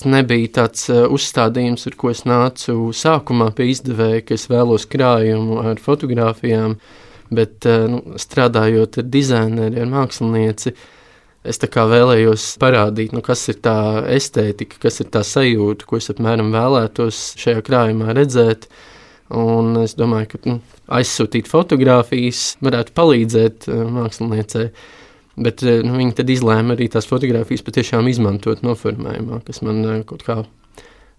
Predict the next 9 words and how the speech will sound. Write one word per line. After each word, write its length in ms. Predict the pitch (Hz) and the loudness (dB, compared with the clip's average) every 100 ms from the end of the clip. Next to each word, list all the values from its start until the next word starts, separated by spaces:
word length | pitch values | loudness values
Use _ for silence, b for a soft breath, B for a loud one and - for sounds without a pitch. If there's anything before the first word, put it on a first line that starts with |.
| _ | _
īpaši 460 | - 139 127 - - | -2 0 0 -2 0
patika, 640 | 147 - 139 - 143 131 - | 0 0 -6 -2 -4 -4 -10
un, 300 | 120 120 120 | -6 -2 0
eh, 120 | 120 117 | -2 -2
tagad 340 | 123 113 - | -2 -2 -4
ir 60 | 64 | -8
tāds, 420 | - - - - | -8 -10 -10 -12
eh, 80 | - | -10
prieks. 600 | - 135 123 - - | -4 -2 -2 -8 -14